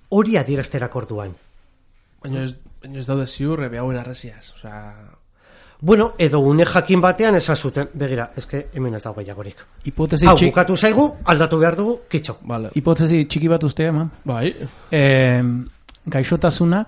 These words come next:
Speaker 3: izaleike, peste moduko bat, harrapatzia herri osuak, eta horrek itia jendia aldein berra, utzi berra lekua. Ez dakit gehiago okupauta izan dan,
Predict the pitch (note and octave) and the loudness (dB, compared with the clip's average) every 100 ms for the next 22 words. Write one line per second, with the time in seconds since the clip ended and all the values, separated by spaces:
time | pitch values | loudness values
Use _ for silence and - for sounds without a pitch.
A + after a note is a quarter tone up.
0 | - - - - D#3 D#3 F#3 - F3 - | -8 -20 -8 -2 -2 -2 -4 -2 -2 2
1 | D#3+ C#3+ D#3 D#3 D#3+ - - _ _ _ | 4 4 2 0 -2 -4 -14 _ _ _
2 | _ _ C#3+ D3 D#3 - D3+ C#3+ C3 D3 | _ _ -4 -2 -2 0 2 2 2 2
3 | B2+ D#3+ D3+ C#3+ - _ _ _ _ _ | 2 0 -2 -2 -10 _ _ _ _ _
4 | _ - C#3 C#3 C#3+ C3 - - - C3+ | _ -6 0 0 0 -4 -12 -14 -12 -8
5 | C3+ C3 C3 - _ - - C3 B2+ B2+ | -6 -6 -10 -16 _ -20 -8 -6 -4 -6
6 | B2 C3+ B2 C3 B2+ D3 E3+ D3 E3 C3+ | -8 -4 0 0 0 -2 -4 -4 -4 -4
7 | C3+ B2+ C3 C3 D#3+ - - C#3+ - E3 | -4 -6 -6 -4 -6 -8 -6 -2 0 0
8 | C#3+ D3+ C#3 B2+ C#3+ C3+ B2+ - C3 E3 | 0 2 2 2 2 0 0 -2 -2 0
9 | G#3+ | -2